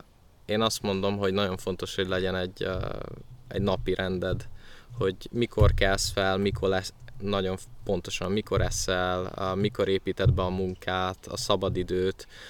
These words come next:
mert hogyha ezek nincsenek bent, és, és tulajdonképpen nem nagyon tudod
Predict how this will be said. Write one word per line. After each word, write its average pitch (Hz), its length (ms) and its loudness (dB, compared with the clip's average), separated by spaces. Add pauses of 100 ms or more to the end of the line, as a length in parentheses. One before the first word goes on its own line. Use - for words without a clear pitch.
(140)
mert 101 140 2
hogyha 117 140 4
ezek 123 240 4
nincsenek 104 520 0
bent, 101 480 0
és, - 380 -2 (120)
és - 120 -8
tulajdonképpen 95 680 0 (420)
nem 101 300 0
nagyon 95 380 2
tudod 95 320 0